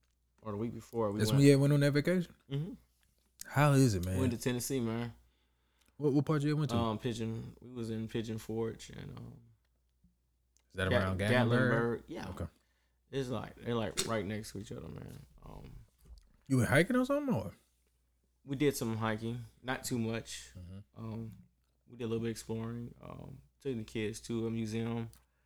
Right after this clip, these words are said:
Speaker 1: and my wife had some, um, some of her relatives
Speaker 2: Okay.
Speaker 1: that live near Pigeon Forge, you know, maybe about forty minutes out.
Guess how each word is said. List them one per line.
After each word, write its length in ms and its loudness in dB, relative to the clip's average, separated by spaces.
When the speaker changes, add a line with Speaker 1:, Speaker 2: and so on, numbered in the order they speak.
Speaker 1:
and 760 -2
my 140 -2
wife 300 0
had 220 -4
some, 420 -6
um, 60 -20
some 160 -6
of 60 2
her 80 2
relatives 720 0
Speaker 2:
Okay. 220 -8
Speaker 1:
that 100 0
live 480 -2
near 540 0
Pigeon 260 -6
Forge, 440 -14
you 80 -8
know, 120 -6
maybe 360 -10
about 220 -12
forty 220 0
minutes 300 -2
out. 260 -6